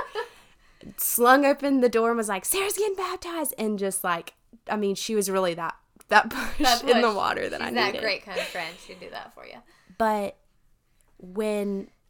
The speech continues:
Speaker 2: I got in that water and I was dunked <laughs>
Speaker 1: <laughs>
Speaker 2: down and I came back up, truly, like, true freedom from it. And I mean that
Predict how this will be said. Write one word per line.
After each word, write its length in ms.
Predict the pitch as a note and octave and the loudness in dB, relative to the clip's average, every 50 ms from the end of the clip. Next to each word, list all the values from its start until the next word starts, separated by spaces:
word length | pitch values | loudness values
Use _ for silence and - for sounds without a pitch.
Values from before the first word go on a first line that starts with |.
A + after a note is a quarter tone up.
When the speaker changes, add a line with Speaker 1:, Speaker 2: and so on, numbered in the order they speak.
| _ _ | _ _
Speaker 2:
I 100 | E3+ F3+ | -12 -10
got 400 | F3+ E3+ E3+ - G3 G3+ A3+ A3+ | -10 -12 -4 2 4 4 4 4
in 120 | B3 B3+ B3 | 2 0 -2
that 220 | A#3+ A3+ - F3 | -4 -4 -4 -4
water 580 | F3 F3 E3+ E3 E3 E3+ E3 E3+ F3 F3 E3+ - _ _ _ _ _ _ _ _ _ _ _ _ | -2 -2 -2 -2 -2 -4 -8 -10 -10 -12 -14 -18 _ _ _ _ _ _ _ _ _ _ _ _
and 140 | - F#3 F#3 | -6 -4 -2
I 80 | F3 E3 | -2 -2
was 280 | D#3 D#3+ D#3+ - - - _ - | -4 -4 -6 -8 -12 -12 _ -16
dunked 720 | F#3+ E3+ E3+ - - G3 A3+ B3 A3+ G#3 - A#3 A3+ D#4 - - - - A3+ B3 | -14 -14 -8 2 4 6 6 6 6 4 2 -4 -4 -4 -4 -4 -4 -8 -4 -2
<laughs> 380 | C#4+ A3+ - - C#4 C#4+ C4+ | -2 -2 -2 -6 -6 -6 0
Speaker 1:
<laughs> 20 | C#4 | 2
Speaker 2:
down 560 | A3+ A3+ G#3+ G#3 G3+ F#3+ F#3 F#3+ G3+ G3+ - - - - - - - - - - _ _ | 2 4 4 4 4 2 2 0 -2 -8 -12 -16 -20 -20 -20 -20 -20 -20 -20 -20 _ _
and 160 | - G3+ G3 | -6 -4 -4
I 80 | F3+ F3 | -4 -4
came 280 | - - G#3 G3+ G#3+ G3+ | -6 -6 -4 -4 -2 -2
back 260 | G3 F#3 F3+ - F#3 | -4 -4 -6 -6 -8
up, 420 | F3+ F3+ F3 D#3+ D#3+ - - - _ _ _ _ _ _ _ _ _ _ _ _ _ _ _ _ _ _ _ _ _ _ _ | -6 -6 -6 -6 -8 -10 -16 -20 _ _ _ _ _ _ _ _ _ _ _ _ _ _ _ _ _ _ _ _ _ _ _
truly, 800 | - - - - - G#3 G3+ G3+ F#3+ F3 E3+ D#3 D#3+ E3 F3+ F3+ _ _ _ _ _ F#3 _ _ _ | -12 -10 -10 -8 -4 -2 0 0 0 0 -4 -6 -8 -12 -14 -18 _ _ _ _ _ _ _ _ _
like, 240 | F#3 F3 - - _ | -2 -2 -2 -2 _
true 520 | - - - - - G#3 G3+ G3 F#3 F3 E3+ | -10 -10 -10 -10 -10 -6 -4 -2 -2 -4 -6
freedom 440 | - - E3+ - - - - - - | -8 -12 -12 -12 -10 -10 -12 -12 -12
from 260 | - - - - - | -10 -10 -10 -10 -12
it. 140 | - - - - _ _ _ _ _ _ _ _ _ _ _ _ _ _ _ - - - - | -14 -16 -18 -20 _ _ _ _ _ _ _ _ _ _ _ _ _ _ _ -20 -20 -16 -10
And 100 | - G#3 | -10 -8
I 60 | F3 F#3+ | -6 -4
mean 300 | G3+ F#3+ F#3+ G3 G3 F#3 | -2 0 0 2 2 0
that 220 | E3 D3 - | 0 -2 -4